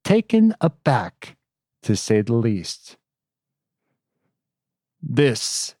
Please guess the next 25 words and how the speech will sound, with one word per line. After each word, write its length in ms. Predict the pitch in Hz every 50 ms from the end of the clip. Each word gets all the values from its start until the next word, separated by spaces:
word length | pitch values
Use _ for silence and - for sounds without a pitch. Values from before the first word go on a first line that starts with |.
| _ -
is 180 | - 101 92
certainly 680 | - - - - - 165 165 180 - 180 180 185 185
not 520 | 180 170 175 156 147 104 - - _ - - _ _ _ _ _ _
how 300 | - - 139 143 135 - -
I 220 | 117 123 143 160
imagined 920 | 165 165 165 165 156 156 156 147 120 - 92 85 80 80 78 76 73 - - _ _ _ _ _ _
this 380 | - 107 110 120 123 - - -
was 200 | 113 110 104 -
going 420 | - 110 104 110 117 117 127 135
to 100 | 131 -
go," 720 | 139 135 127 117 107 95 90 90 80 71 73 76 76 _ _ _ _ _ _ _ _ _ _ _ _ _ _ _ _ _
he 220 | _ - 95 85 78
thought. 520 | - - 80 78 80 92 - - - - _ _ _ _ _ _ _ _ _ _ _ _ _ _ _ _ _ _ _ _ _ _
Why 800 | - - 110 123 143 170 180 175 180 151 117 98 92 85 85 82 - - - _ _ -
was 200 | 143 147 147 -
she 160 | - 175 165
holding 460 | 135 117 - 175 180 170 185 180 165
back 360 | 139 - 156 170 190 - -
from 220 | - - 139 117 85
him? 440 | 85 85 76 76 78 76 76 - _ _ _ _ _ _ _ _ _ _ _ _ _ _ _ _ _ _ _ _ _ _ _ _ _ _ _ _ -
Was 240 | - 101 101 107 101
she 400 | - - - - 104 92 92 - _
cheating 400 | - - - 135 151 160 202 214
on 220 | 208 208 214 208 180
him? 320 | 180 233 247 240 254 294